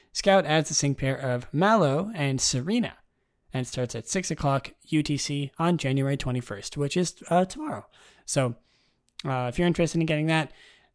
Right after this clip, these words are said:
uh, I like, and like I said, I know I don't really talk about Pokemon Masters all that much on this podcast.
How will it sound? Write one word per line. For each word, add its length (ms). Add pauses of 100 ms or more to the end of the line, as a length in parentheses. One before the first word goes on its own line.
uh, 220
I 120
like, 240
and 200
like 160
I 80
said, 220
I 80
know 160
I 40
don't 120
really 160
talk 260
about 160
Pokemon 320
Masters 340
all 140
that 140
much 180
on 60
this 120
podcast. 560